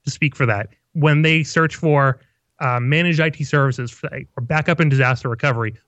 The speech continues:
we want our, uh, blog to come up, for instance. We wanna make sure that, uh, we're creating relevant topics with our content that we're putting out there to inform and, uh, no, I wouldn't say entertain, but we wanna make sure that we're,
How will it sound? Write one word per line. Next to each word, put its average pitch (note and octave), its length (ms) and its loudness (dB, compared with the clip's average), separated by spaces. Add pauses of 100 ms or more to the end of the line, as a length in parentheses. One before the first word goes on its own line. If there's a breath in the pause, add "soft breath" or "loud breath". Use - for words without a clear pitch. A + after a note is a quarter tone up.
(100)
we D#3 120 0
want D#3+ 340 -2
our, D3 560 -2
uh, B2+ 220 -4
blog C#3+ 640 -2
to A#2+ 80 -4
come C3+ 140 0
up, G#2 140 -6 (380)
for C#3 120 2
instance. A2+ 340 -6 (240)
We D3+ 80 -2
wanna D3 260 2
make C#3+ 160 0
sure D3+ 260 2
that, C3+ 200 2 (340 soft breath)
uh, B2+ 180 0
we're D3 300 2 (280)
creating D3 420 0
relevant E3 440 -2
topics D#3 480 -4
with C#3 120 -8
our C#3 120 2
content C#3+ 600 0 (300)
that - 60 -10
we're C#3 120 0
putting F#3+ 320 2
out G3 160 2
there A#2 280 0 (260 soft breath)
to C3 340 0 (320)
inform F3+ 640 0 (100)
and, D3 480 2
uh, C3 240 2 (960)
no, F3 200 2
I G3+ 80 2
wouldn't G#3+ 180 2
say C#3+ 140 -2
entertain, F3 580 0
but F3 100 0
we G#3 120 0
wanna A3 180 0
make F#3+ 160 -2
sure F3 160 2
that D#3 100 2
we're, D3 300 2